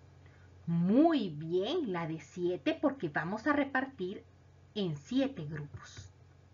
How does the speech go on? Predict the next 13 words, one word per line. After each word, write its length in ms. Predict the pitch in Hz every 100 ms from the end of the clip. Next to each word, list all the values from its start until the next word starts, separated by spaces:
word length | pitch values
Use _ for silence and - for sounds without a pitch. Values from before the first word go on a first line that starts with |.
| - - - - - - - - - - - - - - - - - - - - -
Vamos 400 | - 170 196 285
a 60 | 370
ubicar 640 | 320 220 - - 175 214
a 140 | - 185
donde 320 | 175 185 240
el 120 | 285
producto 560 | 285 202 180 185 - 180
es 220 | 185 -
igual 380 | 202 - 180 185
a 60 |
veintiuno, 800 | 175 160 151 - 220 330 508 453 - - -
porque 340 | 196 185 -
veintiuno 680 | 170 156 151 - 208 277 403